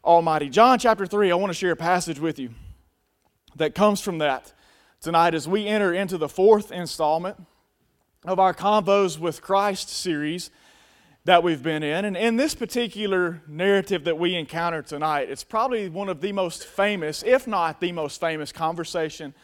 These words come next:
that we see Jesus have throughout the entirety of Scripture, where he encounters an inquisitive Jewish teacher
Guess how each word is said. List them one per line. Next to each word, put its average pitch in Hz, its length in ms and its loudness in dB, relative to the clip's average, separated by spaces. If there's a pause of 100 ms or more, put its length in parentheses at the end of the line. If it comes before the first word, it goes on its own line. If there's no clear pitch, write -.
(400)
that 190 160 2
we 214 120 2
see 226 240 -2
Jesus 214 420 -2
have 180 440 2
throughout 175 440 0
the 170 160 -4
entirety 160 720 -2 (640)
of 156 160 0
Scripture, 226 480 0
where 185 160 2
he 254 180 0
encounters 208 600 -4
an 175 120 -6
inquisitive 226 720 -4
Jewish 220 640 -2
teacher 131 540 -6